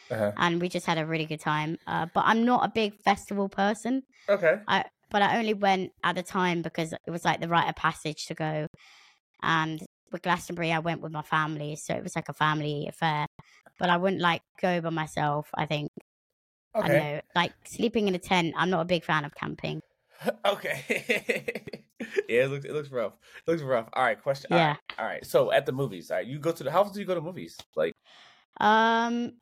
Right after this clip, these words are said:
Speaker 2: like, I try and go, like, every time a new film comes out.
Speaker 1: Okay.
Speaker 2: Uh, so obviously tonight I'm gonna go see Meg two. Um,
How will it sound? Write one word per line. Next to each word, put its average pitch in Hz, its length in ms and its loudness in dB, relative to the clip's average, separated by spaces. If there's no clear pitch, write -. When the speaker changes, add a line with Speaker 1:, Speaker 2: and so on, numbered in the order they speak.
Speaker 2:
like, 226 340 0
I 254 40 -4
try 302 260 0
and 302 140 0
go, 254 360 4
like, 220 240 2
every 214 180 0
time 208 260 0
a - 20 2
new 190 200 0
film 180 340 2
comes 175 320 -2
out. 156 380 2
Speaker 1:
Okay. - 100 2
Speaker 2:
Uh, 170 180 6
so 180 140 0
obviously 180 260 -2
tonight 180 280 2
I'm 175 100 0
gonna 175 140 0
go 165 140 -2
see 170 240 -2
Meg 160 260 0
two. 160 440 0
Um, 165 500 4